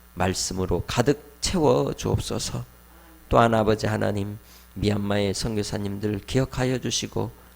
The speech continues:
강건하게 붙들어 주시고 환난의 상황 속에서도 혼돈의 상황 속에서도 천군 천사로 지켜보호하여 주시고 아버지께서 영광을 나타내 주옵소서. 오늘 한날도 살아갈 때에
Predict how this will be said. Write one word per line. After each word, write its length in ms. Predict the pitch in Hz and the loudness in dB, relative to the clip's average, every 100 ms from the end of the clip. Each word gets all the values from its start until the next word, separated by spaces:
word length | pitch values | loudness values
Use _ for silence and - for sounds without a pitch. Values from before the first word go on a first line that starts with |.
| - - | -20 -6
강건하게 600 | - 120 127 147 135 127 | 0 6 8 10 8 6
붙들어 440 | 120 - 127 127 | 0 -2 0 0
주시고 500 | 120 107 - - 101 - - - - - | 0 -4 -6 -4 -6 -6 -18 -20 -20 0
환난의 640 | - 127 113 113 113 107 | 4 6 4 4 4 2
상황 360 | 113 139 127 113 | 0 0 0 0
속에서도 720 | - 113 107 - 107 107 113 - | -2 -2 -2 -2 -2 0 -2 -2
혼돈의 540 | 165 160 160 147 139 139 | -4 4 6 6 2 0
상황 360 | - 139 139 | 0 0 0
속에서도 720 | 131 107 104 - 101 107 113 - - - - - | -4 -4 -4 -4 -4 -2 -2 -6 -20 -20 -20 2
천군 380 | - 135 120 117 | 4 6 4 4
천사로 640 | 120 113 110 113 110 107 - | 2 0 0 2 2 0 -4
지켜보호하여 760 | - - 135 127 123 120 117 123 | -4 0 2 4 6 6 4 0
주시고 540 | 107 101 - - 107 113 - - - - | -2 -4 -6 -4 -6 -6 -16 -20 -20 -2
아버지께서 800 | 101 107 104 104 107 - 101 98 | 4 4 4 -2 -2 0 2 2
영광을 500 | 98 101 101 98 95 | 0 0 -2 -2 -2
나타내 640 | 101 - 107 98 107 107 - | -4 -4 -4 0 0 -2 -4
주옵소서. 680 | - 104 117 - - - 110 - - - - - | -2 0 -2 -4 -4 -4 -6 -10 -20 -20 -20 0
오늘 240 | 135 127 | 6 8
한날도 520 | 123 120 117 113 113 113 | 8 6 4 6 6 4
살아갈 440 | - 127 107 107 | 2 2 2 0
때에 460 | - 110 104 107 | 0 -2 0 -2